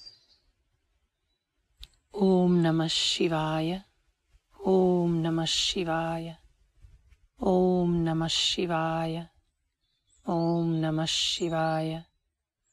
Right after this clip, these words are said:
Om Namah Shivaya, Om Namah Shivaya,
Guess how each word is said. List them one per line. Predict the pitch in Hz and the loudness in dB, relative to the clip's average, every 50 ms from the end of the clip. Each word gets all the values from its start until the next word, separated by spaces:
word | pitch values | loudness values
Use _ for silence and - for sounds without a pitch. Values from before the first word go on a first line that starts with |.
| _ _ _ - | _ _ _ -6
Om | - 180 175 170 165 165 165 160 160 160 160 | -2 0 2 2 2 2 2 0 0 0 0
Namah | 160 156 160 165 165 | 0 0 0 0 -2
Shivaya, | - - - - - - - 180 165 165 156 160 165 165 165 165 165 165 165 165 - _ _ _ _ _ _ _ _ _ _ _ _ _ _ _ _ | -2 -2 -2 -2 -2 -2 -2 -2 -2 0 0 0 0 0 0 -2 -2 -4 -8 -10 -16 _ _ _ _ _ _ _ _ _ _ _ _ _ _ _ _
Om | - 190 180 180 175 175 170 170 170 170 170 165 | -2 0 0 2 2 2 2 0 0 0 0 -2
Namah | 165 165 160 160 160 | -2 -2 -2 -2 -2
Shivaya, | 160 - - - - - - 196 170 165 160 160 160 160 160 165 165 165 165 | -2 -2 -2 -2 -4 -4 -4 -4 -2 -2 -2 0 0 -2 -2 -4 -6 -8 -10